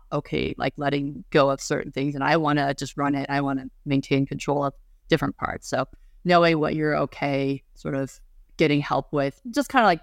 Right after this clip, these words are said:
it's very similar to building a team, right? Like, you can't do everything. You can't be the I C for every single function.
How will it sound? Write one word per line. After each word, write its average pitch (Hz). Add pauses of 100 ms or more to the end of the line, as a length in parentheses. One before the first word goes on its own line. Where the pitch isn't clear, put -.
it's 196
very 262
similar 165
to 143
building 143
a 143
team, 143 (400)
right? 151
Like, 147
you 165
can't 160
do 156
everything. 143
You 151
can't 151
be 156
the 147
I 139
C 139
for 143
every 147
single 143
function. 175